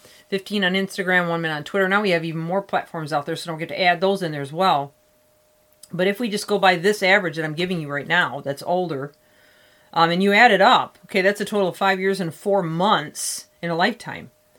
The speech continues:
Add that to the addiction of television, which is an average of seven years and eight months. Now you've lost thirteen years of your life. What for? What have you got to show for it? We need to take time out, okay? When you're working on projects, learn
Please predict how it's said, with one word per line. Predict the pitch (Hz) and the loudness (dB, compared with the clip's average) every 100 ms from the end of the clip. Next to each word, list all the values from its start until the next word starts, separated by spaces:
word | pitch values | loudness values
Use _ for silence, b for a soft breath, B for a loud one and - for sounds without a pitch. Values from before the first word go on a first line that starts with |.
| b b b b | b b b b
Add | 185 190 | 4 4
that | 202 | 2
to | 180 | 0
the | 180 | -4
addiction | 170 190 - 175 | -2 -2 -4 -8
of | |
television, | - 214 233 180 160 | -2 -2 0 -2 -6
which | 147 | -8
is | 151 | -8
an | 160 | -6
average | - 180 147 | -2 -2 -4
of | |
seven | 131 - 180 175 | -6 0 0 0
years | 151 143 | -6 -6
and | 143 | -4
eight | 185 | -6
months. | - 147 - | -6 -8 -4
Now | 165 | -2
you've | 180 156 | -2 -4
lost | 156 180 190 151 - | -2 2 4 4 -2
thirteen | 196 185 - 233 214 | -4 -4 -4 -4 -2
years | 185 156 151 | -2 -4 -6
of | |
your | 160 | -6
life. | 160 180 143 123 - | -2 0 0 -4 -12
What | 139 143 151 196 - | -12 -6 4 4 4
for? | - 220 226 185 - - b b b - | -8 -2 0 0 -2 -12 b b b -2
What | 185 | -2
have | 202 | 0
you | |
got | 240 | -2
to | - | -2
show | - 254 277 | -2 -2 -2
for | 170 139 | -4 -8
it? | - _ _ b b b b | -8 _ _ b b b b
We | - | -8
need | 175 208 | -2 -2
to | 226 | -2
take | 226 226 214 | -2 -2 -2
time | - 226 269 - | 0 2 0 0
out, | 202 202 131 - - _ | 2 2 0 -10 -20 _
okay? | - 156 | -8 -6
When | 175 | -6
you're | 156 | -8
working | 156 175 220 | -6 -4 -2
on | 196 202 | -2 -2
projects, | 208 196 196 208 214 - - B B B B - | 0 2 2 0 0 -2 -18 B B B B -8
learn | 175 180 190 214 240 262 269 | -2 2 4 4 2 2 0